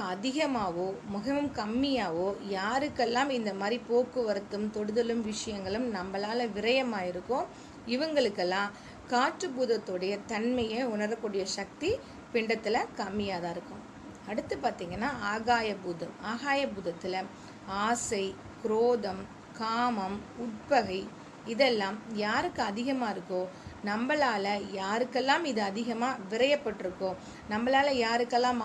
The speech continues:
ஆசையோ, காமமோ, குரோதமோ, உட்பகையோ தூண்டப்பட்டிருக்கோ, இவங்களுக்கெல்லாம் ஆகாய பூதத்துடைய தன்மையை உடம்புல உணரத்துக்கான தன்மை கொஞ்சமா தான் இருக்கும். அதனால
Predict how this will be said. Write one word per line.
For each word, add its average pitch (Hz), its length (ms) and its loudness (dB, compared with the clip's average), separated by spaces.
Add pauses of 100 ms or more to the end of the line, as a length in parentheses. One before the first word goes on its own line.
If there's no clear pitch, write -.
ஆசையோ, 214 460 2 (180)
காமமோ, 208 520 0 (180)
குரோதமோ, 208 520 0 (120)
உட்பகையோ 240 500 0 (140)
தூண்டப்பட்டிருக்கோ, 247 720 0 (560)
இவங்களுக்கெல்லாம் 214 720 -2 (280)
ஆகாய 269 460 0
பூதத்துடைய 196 540 -2 (180)
தன்மையை 190 420 -4 (540)
உடம்புல 247 420 4 (120)
உணரத்துக்கான 214 680 -2 (100)
தன்மை 226 280 0 (260)
கொஞ்சமா 208 400 0
தான் 185 200 0
இருக்கும். - 300 -10 (480)
அதனால 302 320 4